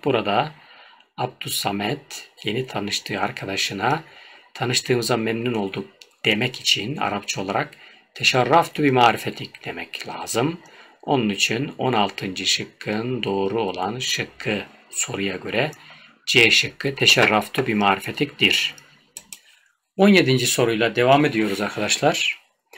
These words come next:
Şimdi önce şurayı okuyalım. Hangi öğrencinin verdiği bilgi yanlıştır? Evet, şimdi şurada Ebrar, Emirhan, Ferhat ve Ahmet bir şeyler söylüyorlar. Ve burada Türkçe tercümesi de var. Hangisi yanlış?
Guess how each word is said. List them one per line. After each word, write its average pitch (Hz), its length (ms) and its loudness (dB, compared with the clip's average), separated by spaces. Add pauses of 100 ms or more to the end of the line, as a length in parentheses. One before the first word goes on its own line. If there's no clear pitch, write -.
(300)
Şimdi - 240 -2
önce 165 180 0
şurayı 160 280 6
okuyalım. 131 360 2
Hangi 170 340 4
öğrencinin 120 380 6
verdiği 131 320 4
bilgi 127 240 -2
yanlıştır? 127 920 2 (1000)
Evet, 107 200 0
şimdi 147 260 -2
şurada 151 420 2 (400)
Ebrar, 139 500 4
Emirhan, 120 480 -2
Ferhat 120 440 0
ve 117 60 2
Ahmet 104 560 -2 (520)
bir 120 80 -4
şeyler 95 380 -2
söylüyorlar. 113 840 -2 (680)
Ve 110 80 -8
burada 113 240 -2
Türkçe - 520 -4
tercümesi 107 520 -4
de 123 100 4
var. 123 140 4
Hangisi 143 420 2
yanlış? 92 540 0